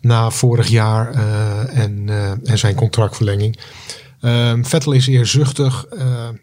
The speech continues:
vorig jaar hebben we ook gezien, had hij heel veel moeite met de, met de spelletjes die Leclerc speelde, hè. Want Vettel die, eh, die kreeg soms een, eh, koekje van eigen deeg. Hè. Denk aan, eh, aan de kwalificatie in, eh, in, eh, in Monza.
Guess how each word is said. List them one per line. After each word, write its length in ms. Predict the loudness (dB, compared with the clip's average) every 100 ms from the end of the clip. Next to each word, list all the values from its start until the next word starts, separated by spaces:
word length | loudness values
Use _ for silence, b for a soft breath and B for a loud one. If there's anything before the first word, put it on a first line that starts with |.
| _ b b b
vorig 340 | -4 2 2 4
jaar 400 | 4 4 0 0
hebben 260 | 2 2 0
we 60 | -2
ook 160 | -2
gezien, 360 | 0 2 4 4
had 160 | 2
hij 100 | 0 0
heel 280 | 2 2 2
veel 160 | 2
moeite 380 | 4 4 2 -2
met 200 | -2 -4
de, 100 | -4
met 180 | -4 -4
de 60 |
spelletjes 480 | -6 0 0 0 -2
die 140 | -2 -2
Leclerc 360 | -2 -2 0
speelde, 380 | 0 -2 2 4
hè. 120 | 2
Want 340 | 2 -2 -2 -8 B B B _
Vettel 320 | 0 2 2
die, 320 | 2 2 2
eh, 60 | 0
die 100 | 0
kreeg 260 | 0 0
soms 280 | 2 2 2
een, 120 | 2
eh, 60 | 2
koekje 260 | 2 0 2
van 160 | -2
eigen 340 | 0 0 0 0
deeg. 460 | 2 2 0 -4 -12
Hè. 240 | -4 0 0
Denk 280 | 0 -2 -2
aan, 300 | -2 0 0
eh, 240 | 2 2 0 -6 -18 -20 -20 -20 -20 -20 -16 B B B B -2
aan 100 | -2
de 60 |
kwalificatie 800 | 0 0 0 0 0 0 0 2
in, 180 | 4 2
eh, 240 | 0 -2 -2
in, 220 | -4 -4
eh, 260 | -6 -6
in 80 | -4
Monza. 460 | -2 0 0 -2